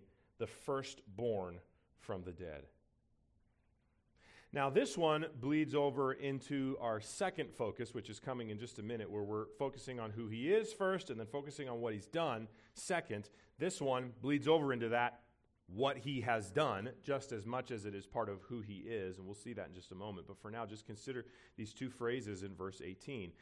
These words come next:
that he is the head of the church and that he is the firstborn from the dead. There is so much here in this phrase about him being the head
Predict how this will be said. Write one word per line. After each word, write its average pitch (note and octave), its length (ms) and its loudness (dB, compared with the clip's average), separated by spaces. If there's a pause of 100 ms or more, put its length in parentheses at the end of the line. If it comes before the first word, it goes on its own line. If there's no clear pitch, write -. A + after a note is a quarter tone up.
(140)
that F2 120 -8
he G2 100 -8
is F2 160 -6
the F2 180 -8 (260)
head C3 400 -4
of A2+ 220 -4
the F2+ 60 -12
church - 580 -6 (260)
and F#2 140 -10
that F#2 100 -8
he A2+ 140 -8
is G2 260 -6
the F#2+ 100 -8
firstborn F#2 720 -8 (280)
from F2 280 -8
the D#2+ 80 -12
dead. D2+ 280 -10 (1800)
There C#3+ 140 6
is A#2+ 280 -2
so E3+ 800 2
much G#2+ 600 -4 (200)
here G2+ 480 -4
in G2+ 200 -6
this G#2+ 300 -6 (360)
phrase F#2+ 480 -2
about G2 260 -4
him G#2 260 -6
being G2 340 -8 (120)
the F#2 100 -8 (140)
head F2 280 -6